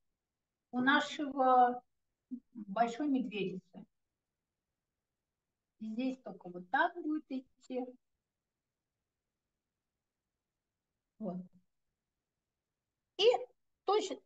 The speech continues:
только вот это место, где у него начинает грудка, лапка, она будет у него высокая, эта точка.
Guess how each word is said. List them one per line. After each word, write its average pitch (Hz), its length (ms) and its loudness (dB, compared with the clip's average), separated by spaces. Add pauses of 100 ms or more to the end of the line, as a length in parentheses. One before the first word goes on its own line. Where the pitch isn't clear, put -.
только 330 260 6
вот 359 260 6
это 359 200 6
место, 415 440 0
где 262 280 2
у 294 100 6
него 294 240 4
начинает 269 760 4 (160)
грудка, 254 520 4
лапка, 214 680 6
она 359 320 4
будет 370 220 4
у 269 80 6
него 269 240 4
высокая, 247 1000 0 (760)
эта 233 300 -2
точка. 214 640 -4